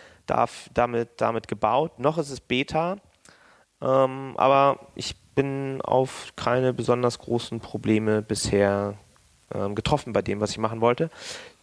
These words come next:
Toll ist natürlich auch wieder, danke Google, es ist kostenlos in einer Version, die dann, äh, als einzige Limitierung hat, dass man nur bis zu fünf Reports erstellen kann, womit man, glaube ich, irgendwie auskommen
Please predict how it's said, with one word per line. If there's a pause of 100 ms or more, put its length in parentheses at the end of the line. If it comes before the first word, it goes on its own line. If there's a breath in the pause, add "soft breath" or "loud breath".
(140)
Toll
ist
natürlich
auch
wieder, (120)
danke
Google, (840 loud breath)
es
ist (420)
kostenlos (600)
in
einer
Version,
die
dann,
äh, (100)
als
einzige
Limitierung
hat,
dass
man
nur
bis
zu
fünf
Reports
erstellen (240)
kann, (600)
womit
man,
glaube
ich,
irgendwie
auskommen